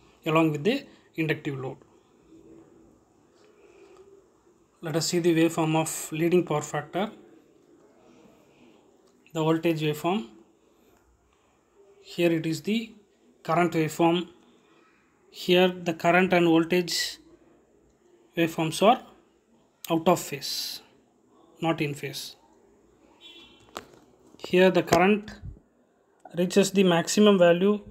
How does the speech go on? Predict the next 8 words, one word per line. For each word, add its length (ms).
before 380
the 260
voltage 440
reaches. 760
Here 320
the 140
current 360
waveform 520